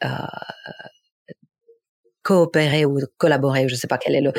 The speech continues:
quel est le mot, je, je n'aime pas ni l'un ni l'autre, mais en tout cas, <laughs> on peut faire bonne équipe comme ça. Euh, mais, euh, c'est vrai que je trouve que le,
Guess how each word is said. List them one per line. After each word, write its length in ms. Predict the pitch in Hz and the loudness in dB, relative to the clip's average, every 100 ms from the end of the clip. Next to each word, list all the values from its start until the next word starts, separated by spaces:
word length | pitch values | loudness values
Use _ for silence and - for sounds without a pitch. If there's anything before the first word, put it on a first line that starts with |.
| - - - | -6 -8 -2
quel 140 | 143 | 2
est 60 | 135 | 4
le 120 | 135 | 2
mot, 180 | 131 131 | 2 0
je, 100 | 131 147 | -4 -4
je 100 | 131 | -4
n'aime 120 | 131 | -2
pas 140 | 120 | -2
ni 160 | 131 127 | 0 0
l'un 140 | 135 | 0
ni 140 | 139 139 | -2 -2
l'autre, 280 | 139 - 131 - - - | -4 -6 -8 -8 -8 0
mais 200 | 156 147 | 2 2
en 160 | 170 | 2
tout 100 | 165 | 0
cas, 200 | - 165 - | 0 0 0
<laughs> 640 | - - - - - - | 0 -4 -6 -10 -12 -4
on 100 | 180 | 0
peut 120 | 214 | 2
faire 200 | 190 214 | 2 2
bonne 180 | 190 180 | 4 4
équipe 280 | 160 - - - - | 4 -2 -12 -14 -2
comme 180 | 175 160 | 2 2
ça. 220 | - 143 - - - - - - - | 0 -4 -4 -6 -4 -4 -6 -4 0
Euh, 580 | 175 160 147 62 - - - - | 2 2 2 0 -4 -10 -8 -2
mais, 680 | 151 170 180 233 302 294 - | 2 4 4 2 2 0 0
euh, 360 | 170 165 156 160 - | -2 -2 -2 -4 -6
c'est 260 | - - 185 | -10 -2 0
vrai 320 | 165 214 254 | 2 0 -2
que 320 | - - 147 - | -4 0 2 0
je 180 | 143 147 | 0 0
trouve 360 | 208 - 165 - - | 0 -2 -8 -8 -8
que 300 | - 139 139 - | -2 2 2 2
le, 440 | 139 135 - - | 0 0 0 0